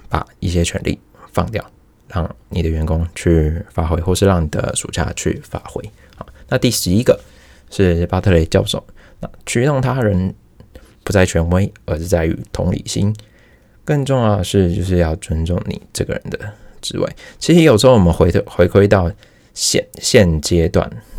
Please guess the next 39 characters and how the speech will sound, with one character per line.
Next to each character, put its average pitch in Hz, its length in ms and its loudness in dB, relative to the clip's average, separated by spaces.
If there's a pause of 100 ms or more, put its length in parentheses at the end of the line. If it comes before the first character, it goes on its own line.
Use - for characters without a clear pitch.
(120)
你 107 80 -2
会 113 60 0
发 113 180 2
现 110 100 2
说， 107 240 4 (400)
有 95 180 4
些 113 180 2
人 90 320 4 (840)
职 90 240 0
位 98 260 4 (580)
是， 87 560 0 (840)
哎， 110 120 -2 (100)
你 110 80 2
会 110 40 4
觉 110 80 2
得 98 60 4
说， 101 260 -2
哎， 95 120 -2 (200)
你 92 120 -2
只 90 120 0
是 85 80 4
尊 85 160 4
重 85 100 4
他 80 140 0
这 - 120 -2
个 - 240 -4 (280)
人， 113 180 -6 (520)
啊， - 120 -8 (260)
或 - 160 -2
是 90 120 2
你 80 200 2
只 80 160 -4
是 78 80 0
尊 82 220 0
重 85 160 -2
他 80 220 0
这 85 160 -4
个 78 280 -2 (200)
title。 - 320 -2